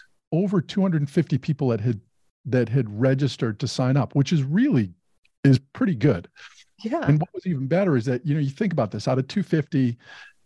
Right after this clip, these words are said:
Speaker 1: um, not many people of those generally will show up because they think, "Oh, well, I'll just get, listen to the recording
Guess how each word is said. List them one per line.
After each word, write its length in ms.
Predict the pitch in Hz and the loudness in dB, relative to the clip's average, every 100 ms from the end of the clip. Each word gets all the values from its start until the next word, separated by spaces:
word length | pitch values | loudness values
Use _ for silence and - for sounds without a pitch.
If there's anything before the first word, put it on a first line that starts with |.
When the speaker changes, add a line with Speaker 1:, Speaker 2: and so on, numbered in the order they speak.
| _ _ | _ _
Speaker 1:
um, 360 | 131 117 117 - _ _ _ _ _ _ - - _ _ _ _ _ - | -4 0 0 -4 _ _ _ _ _ _ -4 -4 _ _ _ _ _ -4
not 400 | 151 147 226 214 | 2 4 4 4
many 300 | 170 170 151 | 4 4 2
people 280 | - 165 147 | 0 0 2
of 120 | 117 | 2
those 240 | 117 107 | 0 0
generally 400 | 107 127 139 127 | 0 0 2 0
will 160 | 113 117 | 0 -4
show 260 | - 127 | -2 0
up 140 | 123 - | 0 -2
because 260 | 127 117 | -2 0
they 140 | 101 117 | 0 0
think, 260 | 147 117 - | 0 -4 -2
"Oh, 140 | 143 127 | 0 0
well, 280 | 120 123 - | 0 -2 0
I'll 120 | 131 | 0
just 280 | 139 135 - _ 123 | 0 0 -4 _ 0
get, 140 | 156 - 120 - | 0 0 -8 0
listen 260 | 156 - 139 | 2 2 0
to 40 | |
the 60 | 117 | 0
recording 500 | 101 143 120 87 | 0 2 2 0